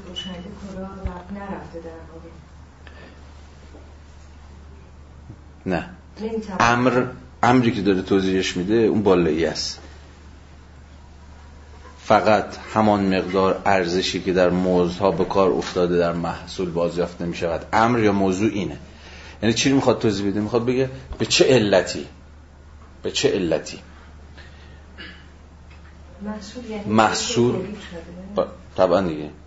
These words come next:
Speaker 2: آه؟ چی رو می‌خواد توضیح بده؟ می‌خواد بگه آقا همین محصولی که تولید شده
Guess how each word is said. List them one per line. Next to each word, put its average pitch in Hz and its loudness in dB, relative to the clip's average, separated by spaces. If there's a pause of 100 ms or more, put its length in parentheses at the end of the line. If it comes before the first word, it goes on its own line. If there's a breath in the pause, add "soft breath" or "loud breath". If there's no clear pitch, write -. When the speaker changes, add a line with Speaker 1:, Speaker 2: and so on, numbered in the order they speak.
(160)
Speaker 2:
آه؟ 107 -2 (960 loud breath)
چی - 0
رو 151 4
می‌خواد 117 2
توضیح 107 0
بده؟ 98 0
می‌خواد 110 -2
بگه 120 0
آقا 104 2
همین 104 0
محصولی 95 -2
که 92 -8
تولید 90 -2
شده 98 0